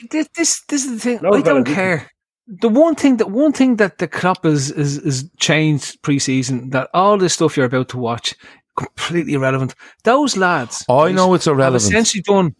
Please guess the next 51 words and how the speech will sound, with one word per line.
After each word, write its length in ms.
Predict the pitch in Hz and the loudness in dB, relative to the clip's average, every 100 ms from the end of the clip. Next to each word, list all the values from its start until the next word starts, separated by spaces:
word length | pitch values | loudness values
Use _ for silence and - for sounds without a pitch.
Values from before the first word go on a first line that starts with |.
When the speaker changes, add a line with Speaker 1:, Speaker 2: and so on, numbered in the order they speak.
| _ _ _ | _ _ _
Speaker 1:
but 120 | 220 240 | -2 0
those 240 | 285 285 | 0 2
lads 220 | 269 254 | 0 0
are 80 | 180 | -2
gonna 220 | 202 208 | 0 2
have 140 | 185 170 | 0 -4
essentially 380 | 151 196 202 156 | -4 -4 -4 -6
done 280 | 160 151 135 _ _ - | -4 -4 -6 _ _ -12
three 240 | - 226 220 | -4 -2 -2
stages 460 | - 185 185 160 | 0 0 0 -4
of 60 | 147 | -8
the 60 | |
Tour 240 | 139 156 143 | -6 -2 -2
de 60 | |
France, 500 | 131 135 127 123 - - _ | -4 -6 -6 -6 -8 -12 _
Speaker 3:
Two 200 | - 196 | -2 -2
training 280 | 185 180 202 | 2 2 4
Speaker 1:
four 100 | 220 - | 4 2
Speaker 3:
sessions 240 | 131 190 | 2 2
tomorrow 280 | 208 113 151 | 4 2 2
before 260 | 156 117 113 | 0 2 0
Speaker 1:
ultramarathons. 440 | - - - - | 0 -8 -20 -6
Speaker 3:
they'll 140 | 139 131 | 0 2
have 160 | 170 | 2
a 60 | 156 | 0
double 280 | - 151 139 | 0 0 0
session 300 | 131 127 120 | 0 0 0
Speaker 1:
Bef- 60 | |
Speaker 3:
in 60 | 110 | -2
the 60 | 98 | 0
morning 240 | 101 101 | 2 2
before 260 | 90 - 95 | 0 -2 -2
they 80 | 87 | -2
play. 220 | 87 82 _ _ _ | -6 -8 _ _ _
Speaker 1:
Yeah, 140 | 170 156 - | -4 -2 -2
Speaker 2:
Yeah. 160 | - - | -6 -4
Speaker 1:
before 240 | 165 202 | 0 2
they 60 | 202 | 2
even 140 | 190 | 2
get 120 | 185 | 2
on 80 | 170 | 0
the 60 | 156 | -2
pitch, 420 | - 170 - - | -2 -2 -2 -4
right? 180 | 143 160 | -2 -2
And 120 | 175 | 0
then 60 | 196 | 2
they 60 | 202 | 2
go 120 | 196 | 2
on 120 | 254 | 2
the 60 | 247 | 0
pitch 360 | - 180 - | 0 -2 -2